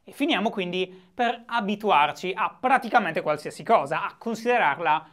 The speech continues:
la nuova normalità. In tal senso anche il terrorismo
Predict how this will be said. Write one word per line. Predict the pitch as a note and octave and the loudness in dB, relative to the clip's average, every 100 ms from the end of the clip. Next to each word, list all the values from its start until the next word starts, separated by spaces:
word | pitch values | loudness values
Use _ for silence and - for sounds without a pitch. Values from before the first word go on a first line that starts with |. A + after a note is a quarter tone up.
| _ - | _ -10
la | F#3+ | -4
nuova | G#3 G3 F3+ D#3 | -2 0 0 0
normalità. | D3+ D3+ C3+ C3 G3+ D3 - _ - | -2 -6 -10 2 2 2 -4 _ -14
In | D#3+ | -2
tal | G#3+ G#3+ | 0 2
senso | G3 - G3+ G3+ - _ _ | -2 2 2 2 -2 _ _
anche | - C4 C4 | -4 -2 -2
il | A#3+ | 0
terrorismo | F#3+ F#3+ C4+ G3 F3 D#3 - | 0 2 0 0 0 0 -2